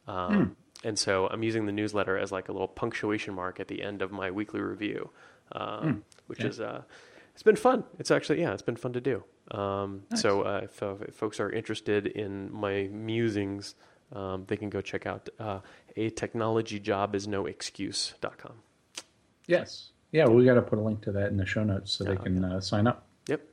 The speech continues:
Speaker 1: yep, yes, indeed, yes, indeed.
Speaker 2: Yep.
Speaker 1: Uh,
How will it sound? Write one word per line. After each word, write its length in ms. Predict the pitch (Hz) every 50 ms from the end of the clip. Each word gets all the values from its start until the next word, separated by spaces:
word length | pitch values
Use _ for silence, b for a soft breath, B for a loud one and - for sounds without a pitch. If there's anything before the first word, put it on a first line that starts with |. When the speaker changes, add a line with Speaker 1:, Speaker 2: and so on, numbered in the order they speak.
| _ _
Speaker 1:
yep, 160 | - 143 143 143 - -
yes, 140 | 131 -
indeed, 240 | - 104 117 120 110 - _ _ _ _ -
yes, 140 | - - -
indeed. 240 | 107 - 117 107 107 -
Speaker 2:
Yep. 140 | 107 - b b b b b b b b b b b b b
Speaker 1:
Uh, 340 | 131 123 117 113 113 110